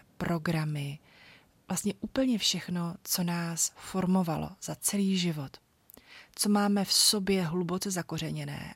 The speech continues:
a co nám vlastně brání prožívat ten náš opravdový život, být opravdu tím, kým chceme být. Je to, jsou to vlastně ty vzorce a programy, které v nás vyvolávají emoce a cítíme,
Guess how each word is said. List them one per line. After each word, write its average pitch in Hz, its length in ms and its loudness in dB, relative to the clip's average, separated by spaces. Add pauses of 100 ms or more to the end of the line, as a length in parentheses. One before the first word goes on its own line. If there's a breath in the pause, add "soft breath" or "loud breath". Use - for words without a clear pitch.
a 156 100 -8
co - 160 0
nám 208 200 0
vlastně 240 320 -2
brání 151 640 -4
prožívat 185 480 -2
ten 170 220 -4
náš 165 420 -2 (500 loud breath)
opravdový 190 640 2
život, 165 380 -4 (280 soft breath)
být 175 280 -2
opravdu 202 400 -2
tím, 196 340 0
kým 190 260 -2
chceme 180 420 -4
být. 156 400 -6 (1000 loud breath)
Je 170 200 2 (120)
to, 254 460 2
jsou 175 160 -2
to 214 100 -4
vlastně 240 300 0
ty 269 120 -2
vzorce 175 760 -2 (200)
a 208 80 -6
programy, 170 760 -4
které 190 280 -4
v 185 40 -10
nás 208 280 0
vyvolávají 185 600 -2 (100)
emoce 160 640 -2 (1120 loud breath)
a 156 280 0
cítíme, 214 840 2